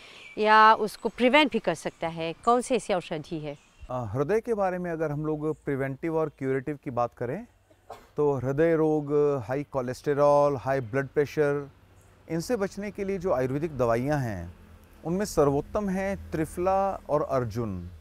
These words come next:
Speaker 2: अर्जुन की छाल। त्रिफला में हरड़, बहेड़ा, आंवला, तीन प्रकार के फल आते हैं।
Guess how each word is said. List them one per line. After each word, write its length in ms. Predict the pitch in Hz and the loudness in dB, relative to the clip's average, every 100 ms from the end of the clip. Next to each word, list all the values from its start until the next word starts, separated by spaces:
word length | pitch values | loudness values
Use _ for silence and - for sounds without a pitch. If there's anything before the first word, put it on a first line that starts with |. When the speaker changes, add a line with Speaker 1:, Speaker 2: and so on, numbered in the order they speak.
| - | -6
Speaker 2:
अर्जुन 320 | 120 110 143 | -4 -2 -4
की 160 | 131 143 | -2 -4
छाल। 460 | - 123 95 85 - - _ _ _ - | -4 -4 -4 -4 -12 -20 _ _ _ -6
त्रिफला 320 | 151 170 180 | -6 -2 -2
में 100 | 185 | 0
हरड़, 340 | 139 147 170 | 0 2 2
बहेड़ा, 360 | 156 139 139 143 | 0 -2 0 2
आंवला, 340 | 117 123 123 | 0 -2 -2
तीन 260 | 123 139 139 | -4 -6 -6
प्रकार 240 | 139 139 | -4 -4
के 120 | 135 | -4
फल 240 | 147 147 143 | -4 0 2
आते 200 | 127 139 | 2 -2
हैं। 160 | 165 | -8